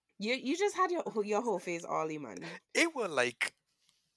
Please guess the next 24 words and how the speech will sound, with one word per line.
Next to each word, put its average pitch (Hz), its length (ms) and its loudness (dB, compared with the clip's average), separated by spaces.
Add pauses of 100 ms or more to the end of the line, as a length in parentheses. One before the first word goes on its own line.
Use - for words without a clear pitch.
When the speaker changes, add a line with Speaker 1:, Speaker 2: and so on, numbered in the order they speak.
(160)
Speaker 2:
a - 40 4
small, 107 920 2
like, 92 220 2 (460)
half - 400 2
of 101 60 -4
the 95 100 -2
year 90 380 -8
or 87 120 -10
something. - 560 -8 (180)
Speaker 1:
Look, 226 420 0
just 262 320 -2
because 247 360 -2
you 220 120 -4
took 240 220 -4
a 196 100 2
six-month 208 640 -2
stint 208 380 0
in 165 140 -2
Holland 190 560 2
don't 185 220 0
mean 190 160 -2
you 180 100 0
wasn't 156 340 0
there. - 240 -4